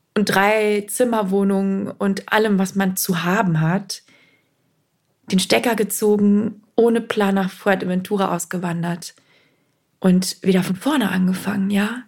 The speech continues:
Und wenn du da noch nicht reingehört hast, hör da bitte rein. Es ist so viel Wertvolles für dich drin in diesem Interview und sowieso in allen, in allen Interviews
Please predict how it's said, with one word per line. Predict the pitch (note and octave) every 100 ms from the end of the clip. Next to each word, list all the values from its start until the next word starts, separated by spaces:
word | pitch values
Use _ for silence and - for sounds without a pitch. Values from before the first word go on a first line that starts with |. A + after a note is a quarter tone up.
| _ _ _ _ _ _ _ _ _ _ -
Und | G#3+
wenn | A3
du | A3
da | A#3
noch | A3+
nicht | A3 A3
reingehört | A#3 C#4 G#3 G3 G3
hast, | - - -
hör | A3
da | G3
bitte | F#3+ F#3 F3
rein. | E3+ F#3
Es | F#3
ist | - - -
so | B3 B3+
viel | B3+ - A3+ A3+ - _ _ _ _ _ -
Wertvolles | A#3 A#3+ B3 G#3 F#3+ F#3+
für | F#3+
dich | F#3 -
drin | G#3 F#3
in | F3
diesem | F3+ F3
Interview | E3 D#3+ E3+ E3
und | F#3 F#3
sowieso | B3 A#3 G#3+ F3+
in | E3+ F3
allen, | G3 F#3 D#3
in | F3
allen | F3+ A3+ F3
Interviews | D#3 D#3 D#3 E3 G3 A#3